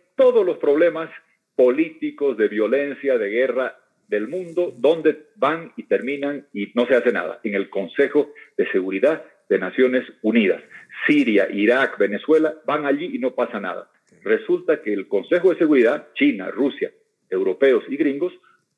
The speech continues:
todos tienen vacunas. Pónganse de acuerdo, entreguen las patentes y hagan un acuerdo por la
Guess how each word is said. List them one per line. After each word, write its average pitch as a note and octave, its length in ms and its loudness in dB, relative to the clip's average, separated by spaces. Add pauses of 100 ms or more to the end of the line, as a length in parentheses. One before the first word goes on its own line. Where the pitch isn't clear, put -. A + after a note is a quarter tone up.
(140)
todos A3 280 2
tienen F#3 220 0
vacunas. F3 400 -2 (300)
Pónganse A#2 360 0
de D3+ 140 6
acuerdo, F#3 480 0 (260)
entreguen G#2 460 0
las B2 100 0
patentes F3+ 560 0 (500)
y C#3 200 -2
hagan E3+ 320 -2
un E3 80 -6
acuerdo D#3+ 400 0
por A#2 100 -2
la G#2 160 -4